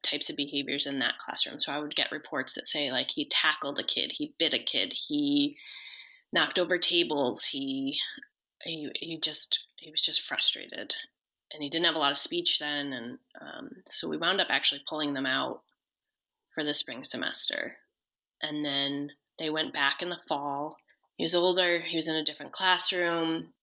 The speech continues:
And so he really liked his new classroom. His teacher was just one of those really, like, soft,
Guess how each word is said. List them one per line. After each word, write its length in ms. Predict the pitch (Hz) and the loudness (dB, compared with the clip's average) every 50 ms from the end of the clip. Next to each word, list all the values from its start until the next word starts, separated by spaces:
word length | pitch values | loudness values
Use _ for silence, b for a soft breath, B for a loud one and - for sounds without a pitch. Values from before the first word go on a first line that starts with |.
| _ _ - | _ _ 0
And 220 | 185 180 175 170 | 0 0 2 4
so 560 | - - - 190 180 180 180 175 175 175 170 | 4 6 6 8 8 8 8 8 8 6 4
he 240 | 165 - - 185 180 | 4 2 2 0 2
really 280 | 196 240 302 330 330 311 | 4 4 4 6 6 6
liked 220 | 285 262 254 254 | 6 6 6 4
his 160 | 240 220 214 | 2 0 0
new 100 | 226 202 | 0 0
classroom. 760 | - - - 165 165 165 - - 170 160 156 156 156 156 165 160 B B B B B B B B B B _ | 0 2 2 2 4 4 4 4 4 2 0 0 -2 -2 -6 -8 B B B B B B B B B B _
His 200 | - 175 170 - | 0 2 2 2
teacher 920 | - - - 262 254 254 - - 254 247 240 233 233 226 220 214 - - - - | 4 4 4 4 6 6 4 2 2 0 -2 0 0 0 0 0 -2 -2 -4 -6
was 840 | 180 180 175 170 165 160 160 165 165 160 - - - - - - - _ _ _ _ _ _ _ _ _ _ _ _ _ _ _ _ _ _ - | -2 0 2 4 4 4 4 4 4 4 6 6 6 4 2 0 -4 _ _ _ _ _ _ _ _ _ _ _ _ _ _ _ _ _ _ 0
just 240 | - - - 233 226 | 0 2 2 0 0
one 140 | 240 262 | 0 2
of 80 | 277 269 | 2 4
those 200 | 269 220 - - | 4 4 4 2
really, 440 | 214 220 247 233 214 202 - - - _ _ _ - | 2 2 4 4 2 2 0 -4 -8 _ _ _ -8
like, 220 | - 170 165 - - | -4 -2 0 2 4
soft, 720 | - - - - 160 165 170 180 - - - - - - | 4 4 4 2 2 0 -2 -2 -4 -4 -2 -2 -2 -2